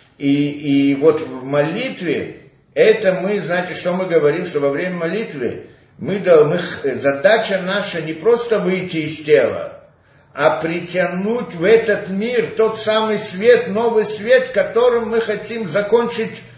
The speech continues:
исправление мироздания. <laughs> Вот эта вот идея работы в этом мире, там, да, за, за выполнение заповедей и так далее,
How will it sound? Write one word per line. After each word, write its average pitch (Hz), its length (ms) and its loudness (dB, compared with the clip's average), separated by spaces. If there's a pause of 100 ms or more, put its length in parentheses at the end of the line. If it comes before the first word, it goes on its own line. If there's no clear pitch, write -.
(240)
исправление 202 640 0
мироздания. 190 800 2 (100)
<laughs> 117 200 -8 (200)
Вот 139 180 2
эта 214 200 2
вот 202 200 0
идея 196 340 2
работы 202 460 2
в 185 60 -4
этом 185 380 -2
мире, 196 400 0
там, 139 300 -2
да, 151 460 4
за, 123 500 -2
за 127 120 -4
выполнение 139 580 -2
заповедей 160 460 4
и 135 80 -6
так 123 180 -6
далее, 185 440 2